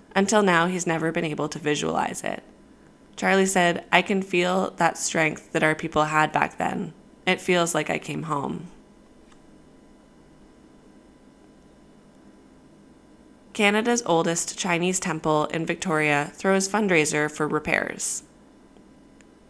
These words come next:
Tam Kun Temple in Victoria is the country's oldest Chinese temple.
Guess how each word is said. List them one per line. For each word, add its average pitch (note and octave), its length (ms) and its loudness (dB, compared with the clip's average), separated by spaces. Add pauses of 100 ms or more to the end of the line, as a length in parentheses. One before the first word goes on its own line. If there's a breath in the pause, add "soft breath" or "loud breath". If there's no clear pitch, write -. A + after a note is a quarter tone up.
(260)
Tam A#3 300 4
Kun F#3+ 320 0
Temple D3+ 560 2
in E3 140 -4
Victoria D3+ 640 2
is D#3+ 120 -4
the F3 100 -6
country's E3 500 -4
oldest F#3 480 2
Chinese D3+ 440 -2
temple. D3+ 540 -4